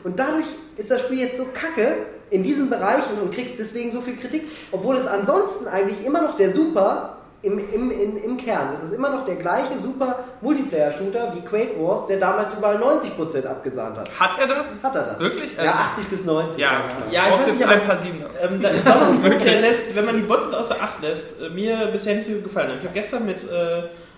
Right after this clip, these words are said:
Speaker 3: einigen, ähm, im Koop dann halt gezockt, beziehungsweise gegen ein anderes Team. Und da hatten,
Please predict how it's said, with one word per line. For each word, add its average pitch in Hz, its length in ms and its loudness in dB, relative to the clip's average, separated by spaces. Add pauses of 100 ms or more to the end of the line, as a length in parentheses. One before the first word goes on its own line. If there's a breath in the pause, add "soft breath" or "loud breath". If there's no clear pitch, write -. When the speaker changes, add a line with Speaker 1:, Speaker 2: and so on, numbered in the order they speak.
(160 loud breath)
Speaker 3:
einigen, 180 500 -4
ähm, 160 640 -2 (220)
im 151 300 -2
Koop - 400 0
dann 262 180 -4
halt 269 240 -4 (300)
gezockt, 269 500 -4
beziehungsweise 165 380 -4
gegen 160 140 -8
ein 160 80 -6
anderes 156 300 -4
Team. 240 280 -6 (720 soft breath)
Und 170 420 -2 (220)
da 170 260 -2
hatten, 254 300 -6